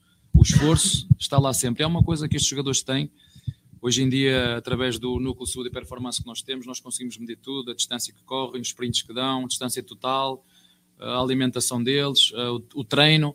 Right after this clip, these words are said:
mas há uma coisa que nós, nenhum de nós consegue medir: é a vontade que eles têm. De que, de todas as equi-, é a vontade que eles têm. Isso não se mede. Ou se tem ou não se tem. E isso aí, eu não sabia o que é que ia acontecer hoje.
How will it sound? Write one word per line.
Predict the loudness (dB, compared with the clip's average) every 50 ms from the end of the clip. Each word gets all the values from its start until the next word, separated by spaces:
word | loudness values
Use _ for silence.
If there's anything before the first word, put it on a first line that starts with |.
| _ _ -14
mas | -10 -8
há | -6
uma | -6 -6
coisa | -4 -4 -4 -4 -4
que | -4
nós, | -4 -2 -2
nenhum | 0 0 2 2 4 4 4
de | 4 4
nós | 2 2 0 0
consegue | -4 -6 -6 -4 -4 -2 -2
medir: | -2 0 0 0
é | 0 0
a |
vontade | -2 -2 -2 -2 -2 0 0 -2 -4 -4 -6
que | -8
eles | -4 -4 -4 -4
têm. | -4 -10 -16 -18 -20 _ _ _ _ _ _ _ _ _ _ -8
De | -8 -4
que, | -2 -2 0
de | 0 -2 -2
todas | 0 2 2 4 4 2
as | 2 0 -2
equi-, | -2 -4 -4
é | -2 0
a | 2
vontade | 4 6 6 6 6 6 4 4 4 2 0
que | -6 -10
eles | -8 -6 -6 -8
têm. | -8 -10 -8 -2
Isso | 0 0 2 4
não | 4 2
se | 4 2
mede. | 2 2 2 0 -2 -6 _ _ _ _ _ _ _ _ -2
Ou | 2
se | 4 4 6
tem | 6 6 6 6
ou | 6
não | 4 2
se | 0 0 -2 -4
tem. | -4 -6 -6 -8 -8 -12 _ _ _ _ _ _ _ _ _ _ _ -6
E | -2 0
isso | 2 2 4 4
aí, | 4 4 4 2 0 -4 -10 _ _ _ _ _ -14 -14 -14 -12
eu | -14 -14 -14 -16 _ _
não | -4 -2 2 2
sabia | 2 2 2 0 0
o | -2
que | -2
é | -4
que | -2 -4
ia | -4
acontecer | -2 -2 -2 -2 0 0 2 4
hoje. | 4 4 4 2 0